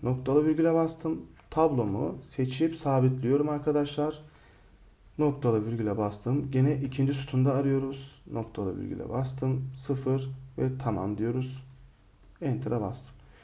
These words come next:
Yüzde beşlik oranı bize getirdi. Aşağıya doğru çekiyorum. Tüm indirim oranları bulunmuş oldu. Üçüncü sayfama geçiyorum. Şimdi burada da şunu işleyeceğiz.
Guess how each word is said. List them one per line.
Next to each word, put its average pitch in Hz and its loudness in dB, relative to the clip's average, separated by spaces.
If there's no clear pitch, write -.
Yüzde 135 2
beşlik - 0
oranı 139 2
bize 123 0
getirdi. 117 0
Aşağıya 135 -2
doğru 104 -2
çekiyorum. 151 0
Tüm 165 0
indirim 131 4
oranları 110 0
bulunmuş 135 -2
oldu. 107 0
Üçüncü 240 2
sayfama 170 4
geçiyorum. 127 0
Şimdi 190 -4
burada 180 0
da 196 0
şunu 190 0
işleyeceğiz. 143 0